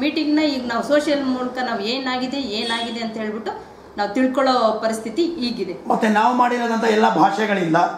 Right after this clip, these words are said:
Speaker 2: ಮತ್ತೆ ಮೇಲ್ಗಡೆ ಇರ್ತಕ್ಕಂಥ ಅಧಿಕಾರಿಗಳಿಂದ ನಿಮಗೆ, ನಿಮ್ಮಿಂದ ಅವರಿಗೆ, ಸಾರ್ವಜನಿಕರಿಂದ ನಿಮಗೆ, ನಿಮ್ಮಿಂದ ಸಾರ್ವಜನಿಕರಿಗೆ ಮಾಹಿತಿಗಳನ್ನು ತಲುಪಿಸೋದಕ್ಕೋಸ್ಕರ ಅವ್ರ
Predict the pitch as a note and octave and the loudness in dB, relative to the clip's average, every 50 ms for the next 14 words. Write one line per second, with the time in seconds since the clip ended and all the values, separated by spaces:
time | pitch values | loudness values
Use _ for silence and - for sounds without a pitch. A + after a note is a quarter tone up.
0 | - - - - - - - - - - - G#3+ A3 A3 C4+ A3+ A3 A3+ B3 B3 | -8 -12 -16 -18 -18 -18 -18 -18 -18 -4 0 0 4 4 4 4 4 2 2 2
1 | B3+ B3 A#3+ A#3 G#3+ - A3 - A3 G#3+ - G3 G3 G#3 G#3 G#3+ A3+ A3 A3 A3 | 2 2 2 2 0 -2 -2 0 2 2 2 2 2 0 0 0 0 0 2 0
2 | G#3 G#3 G#3+ G#3+ G#3+ G#3+ G#3+ G#3 G3+ G#3 G#3+ G#3+ G#3 G#3+ G#3 G#3 G3+ G#3 G#3+ A3 | 0 0 0 2 2 2 2 2 2 2 2 2 2 2 2 2 0 2 2 2
3 | G#3 G#3 G#3 G3+ G3+ F#3+ F#3 G3+ G3+ G3+ G3 F#3+ F#3 F#3+ G3 - - - - - | 2 2 2 2 4 4 2 2 2 2 2 2 0 0 0 -4 -10 -14 -16 -18
4 | - - - G3 A#3 A#3+ B3 B3 A#3+ A#3 A#3 A#3 A3 A#3 A3 A3+ A3+ A3 G#3+ G#3 | -16 -2 2 2 2 4 4 2 2 2 0 0 0 2 2 2 4 4 4 4
5 | G3+ A3 A3 G#3 G#3+ G#3+ G#3+ G3+ G#3 G#3+ G#3+ G#3+ G#3+ G3+ F#3+ G3 F#3+ G3 G3+ G3 | 4 4 4 4 4 2 4 4 4 6 6 6 4 4 4 2 2 4 4 2
6 | G3+ G3 F#3+ E3+ F#3 F3+ F#3+ F#3+ F#3+ E3 D#3 D#3+ - - - - - - - D#3 | 2 2 2 2 0 0 0 2 2 2 0 0 -4 -8 -14 -16 -18 -14 -2 2
7 | F3 G#3 A3+ A#3+ A#3 B3+ A#3 A#3+ A#3 A#3 A3+ G3 G#3 F#3+ G3+ - - A3 G#3+ A3 | 4 4 4 2 0 2 2 2 2 2 0 0 0 2 2 2 2 2 2 2
8 | A3 - G#3+ G3 - G#3 G3+ G3+ G3 G3+ | 0 0 0 0 0 2 4 4 4 4